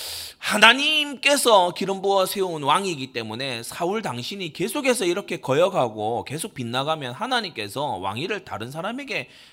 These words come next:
예, 넘기실 것이다. 하나님이 기뻐하시는 자에게 넘기실 것이다." 그렇게 얘기해도 무시하지요. 그러면서 사무엘을 데려다가 "백성 앞에서 나를 칭찬해달라. 백성 앞에 우리 같이 나가서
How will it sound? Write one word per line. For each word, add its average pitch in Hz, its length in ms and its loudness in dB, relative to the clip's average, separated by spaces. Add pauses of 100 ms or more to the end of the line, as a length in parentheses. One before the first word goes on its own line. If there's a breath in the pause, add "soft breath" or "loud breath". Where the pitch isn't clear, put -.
(120 loud breath)
예, 104 140 -6
넘기실 208 480 -2
것이다. 110 600 -8 (440)
하나님이 226 460 -2
기뻐하시는 202 680 -4
자에게 131 280 -2
넘기실 170 440 -6
것이다." 110 440 -4
그렇게 233 280 0
얘기해도 214 540 2
무시하지요. 147 580 -6 (1160 soft breath)
그러면서 208 600 6
사무엘을 175 600 0
데려다가 139 840 0
"백성 151 320 -6
앞에서 156 400 -4
나를 156 400 0
칭찬해달라. 120 840 -8 (360 loud breath)
백성 185 360 4
앞에 185 200 2
우리 151 180 0
같이 - 320 -2
나가서 180 520 0